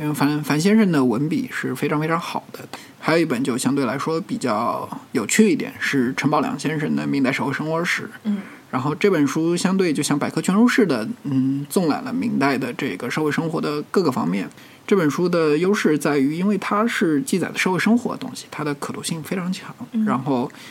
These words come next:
Speaker 1: 也比较有趣，然后而且读的时候反正就读到哪边都可以，
Speaker 2: 嗯。
Speaker 1: 嗯，就从头拿起来再读的时候不需要去回忆前面的内容。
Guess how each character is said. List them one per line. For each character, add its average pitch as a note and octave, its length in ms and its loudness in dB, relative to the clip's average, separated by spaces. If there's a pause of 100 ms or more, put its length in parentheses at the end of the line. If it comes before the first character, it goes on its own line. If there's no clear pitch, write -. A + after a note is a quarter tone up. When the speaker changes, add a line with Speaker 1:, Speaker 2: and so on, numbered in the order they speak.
(160)
Speaker 1:
也 D3+ 80 2
比 - 80 -6
较 D3 140 2
有 - 160 -2
趣， - 340 -4
然 A2+ 120 -8
后 - 140 -4
而 C#3+ 200 -4
且 A#2 260 -2 (280)
读 C3+ 180 4
的 G3 120 4
时 F#3+ 140 0
候 C3+ 200 2
反 C3 140 0
正 C3+ 180 2
就 C3+ 260 -2 (160)
读 D#3 100 -4
到 F3 120 2
哪 E3+ 160 -2
边 C#3 160 0
都 E3 140 -2
可 - 220 -4
以， C#3+ 120 -4 (100)
Speaker 2:
嗯。 A3 160 2
Speaker 1:
嗯， B2+ 340 -2
就 B2 280 -4
从 C#3+ 200 0
头 F3+ 140 2
拿 C#3+ 180 0
起 - 120 -2
来 - 140 -6
再 D3 180 -4
读 A2 180 -6
的 D3 120 -2
时 - 100 -6
候 A2 100 -2
不 D#3 140 -6
需 D#3+ 160 -2
要 D3 100 0
去 C3+ 160 -8
回 - 220 -4
忆 C#3 80 -4
前 - 180 -4
面 D#2+ 100 -2
的 D#2 100 -2
内 D2 120 -4
容。 C#2+ 140 -10